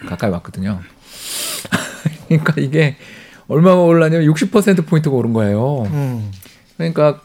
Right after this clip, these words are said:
Speaker 1: 가격 비율로 생각해 보면 사십 프로 오른 거죠. 그러니까 지금 방금 이종우 센터장님 조정받는 그 가격이 딱 나와요.
Speaker 2: 음.
Speaker 1: 그래서 이종우 센터장님 보시기에, 어, 그 가격이 적정이다라는 거에 대해서 경제 분석가가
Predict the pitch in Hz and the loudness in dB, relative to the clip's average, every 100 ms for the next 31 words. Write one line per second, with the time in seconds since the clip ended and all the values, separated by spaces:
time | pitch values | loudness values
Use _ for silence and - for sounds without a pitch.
0 | _ 151 165 190 - 170 196 190 180 175 | _ 0 2 2 0 2 4 4 4 0
1 | 170 160 156 151 139 143 165 143 107 104 | 0 0 -4 -4 -8 -8 -10 -8 -6 -6
2 | 110 156 175 156 156 - - - - 135 | -4 -2 0 -2 -6 -20 -20 -20 -8 -6
3 | 127 143 135 127 156 135 143 143 127 120 | -4 -4 -2 -2 -2 -2 -2 -2 -2 -6
4 | 110 147 156 131 110 101 107 107 120 117 | -4 0 0 0 -4 -2 -4 -4 -6 -4
5 | 117 107 131 98 76 78 117 107 160 160 | -6 -4 -4 -4 -8 -16 -18 -6 0 2
6 | 156 143 135 120 117 117 113 127 131 165 | 2 0 -2 -6 -10 -16 -14 -8 -2 0
7 | 160 175 180 160 151 127 135 147 139 143 | 0 2 2 0 -2 -4 -4 -2 -2 -2
8 | 151 156 - _ _ 117 165 175 180 180 | -4 -10 -20 _ _ -6 0 2 4 2
9 | 170 135 - 170 160 147 135 131 127 117 | -2 -6 0 0 2 2 0 -2 -4 -4
10 | 113 123 113 107 131 147 175 208 - 147 | -4 -6 -8 -4 0 2 4 2 0 -2
11 | 131 | -4